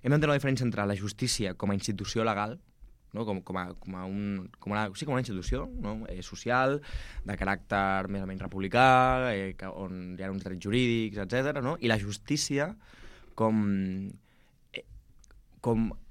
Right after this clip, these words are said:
eh, de, es deu, es diu, no? Hi ha certes filosofies que diuen, no? Que, eh, la justícia és una cosa que té un caràcter quasi sagrat, quasi diví, no? I és, quan estem en presència de la justícia és algú, mm,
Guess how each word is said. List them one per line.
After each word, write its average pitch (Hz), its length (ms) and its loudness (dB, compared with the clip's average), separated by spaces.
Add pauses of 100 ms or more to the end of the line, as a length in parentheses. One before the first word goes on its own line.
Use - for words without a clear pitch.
(640)
eh, 107 140 -6
de, 110 240 -2
es 107 160 -2
deu, 143 220 4
es 107 160 -4
diu, 139 160 2 (140)
no? 143 280 2
Hi 107 120 0
ha 107 120 0
certes 110 300 -4
filosofies 117 340 0
que 113 140 0
diuen, 117 180 2
no? 120 80 -2
Que, 107 140 0 (420)
eh, 98 420 -4 (420)
la 117 100 4
justícia 143 580 2
és 135 200 2
una 135 100 2
cosa 139 220 0
que 131 180 2 (680)
té 135 100 6
un 143 180 4
caràcter 120 500 4
quasi 101 440 0
sagrat, 95 400 -4
quasi 92 180 -2
diví, 90 300 -2
no? 120 180 -4 (540)
I 147 420 4
és, 120 240 2 (400)
quan 113 220 2
estem 110 260 0
en 156 80 4
presència 135 460 2
de 117 80 4
la 113 60 0
justícia 120 400 -2
és 120 60 -2
algú, 117 300 2
mm, 92 440 0